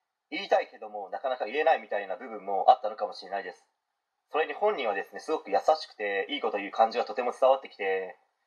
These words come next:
何か迷惑をかけたくないとか、まあ、そういった思いもあったのかもしれないですね。まあ、それに話を聞いていて、とても中学二年生の語彙とは思えなかったですし、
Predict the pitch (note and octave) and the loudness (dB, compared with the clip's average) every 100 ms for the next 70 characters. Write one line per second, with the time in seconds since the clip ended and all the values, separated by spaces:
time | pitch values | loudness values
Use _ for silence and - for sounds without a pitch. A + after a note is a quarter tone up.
0 | _ C#3 C#3 A2+ D3 D#3+ C3 A2+ A2 - | _ 2 4 2 4 4 2 -4 -6 -4
1 | C3+ A2 A#2+ G#2+ F#2+ F#2+ F#2+ - _ _ | -2 0 0 2 4 6 4 0 _ _
2 | - A2+ D3 C#3+ D3 C#3+ C#3 - - A2+ | -2 0 0 2 2 2 2 2 2 0
3 | G#2+ - - G#2 G#2+ - - _ _ _ | -2 -6 -2 -2 -2 -6 -18 _ _ _
4 | _ _ _ _ _ - C3 C#3+ E3 D3+ | _ _ _ _ _ -10 0 2 2 6
5 | D#3 F3+ - - A#2+ A#2+ A2+ - G#2+ G2 | 6 6 0 -4 -6 -6 -6 0 2 2
6 | F2 - _ _ - B2 F3 E3 G3+ F3 | 0 -6 _ _ -8 -2 0 0 2 2
7 | - G2 A#2+ C#3+ - G2+ E2 C3 C#3 B2 | 0 -4 -4 -4 -4 -6 -2 -2 4 4
8 | F#2+ A#2+ D3+ - - F#2+ G2+ - F#2+ F#2+ | 4 4 4 2 -2 -8 -8 -12 -12 -12
9 | F#2 | -14